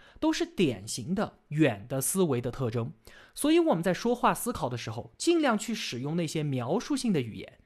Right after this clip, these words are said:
而不是评价性的语言。什么意思呢？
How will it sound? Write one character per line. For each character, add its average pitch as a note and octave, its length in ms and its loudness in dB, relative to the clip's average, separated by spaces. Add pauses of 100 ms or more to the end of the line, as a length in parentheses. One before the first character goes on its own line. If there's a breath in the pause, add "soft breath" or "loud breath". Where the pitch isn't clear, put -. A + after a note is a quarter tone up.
(100)
而 E3+ 200 4
不 F3 120 0
是 F3 160 -2
评 C3 420 -2
价 A#3 220 2
性 E3+ 220 0
的 B2+ 100 -2
语 A2+ 140 -6
言。 D#2+ 260 -12 (680 soft breath)
什 F3+ 180 0
么 G#3+ 60 2
意 C#4+ 100 2
思 D3 140 -6
呢？ - 160 -14